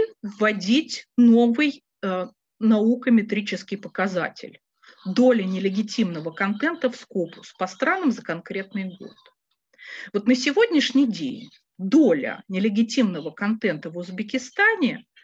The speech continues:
в две тысячи двадцать первом году составляет сорок один пятьдесят два процента.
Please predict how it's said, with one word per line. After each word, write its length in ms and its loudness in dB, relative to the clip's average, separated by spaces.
в 60 -8
две 180 0
тысячи 500 -2
двадцать 520 -8
первом 320 -6
году 280 -2
составляет 580 -4
сорок 360 -2
один 440 -4
пятьдесят 500 -8
два 200 -10
процента. 680 -18